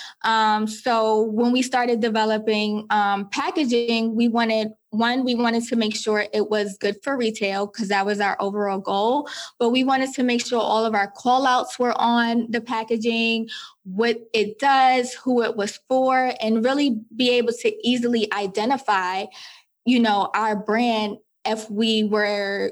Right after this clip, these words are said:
to do another line. So if we did a, like, for instance, our Ultimate collection has pink colors, um, how could we do another line? And our Gold-, Golden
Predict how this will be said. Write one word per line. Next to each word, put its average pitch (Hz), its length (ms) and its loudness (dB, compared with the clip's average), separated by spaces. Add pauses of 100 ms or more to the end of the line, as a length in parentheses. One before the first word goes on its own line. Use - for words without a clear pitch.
(140)
to 247 120 -2
do 226 220 4
another 202 440 0
line. 196 600 -2 (240)
So 220 240 0
if 220 240 0
we 247 180 4
did 240 160 4
a, 220 340 0
like, 220 240 0
for 220 120 0 (200)
instance, 233 500 -2
our 202 180 -2
Ultimate 226 400 0
collection 208 580 -2
has 202 600 -6
pink 330 200 -4
colors, 214 600 0 (460)
um, 220 480 2
how 247 260 0
could 247 240 -2
we 240 120 2
do 220 200 2
another 254 340 2
line? 214 600 0 (120)
And 208 240 0
our 202 220 -2
Gold-, 214 360 -2
Golden 220 300 0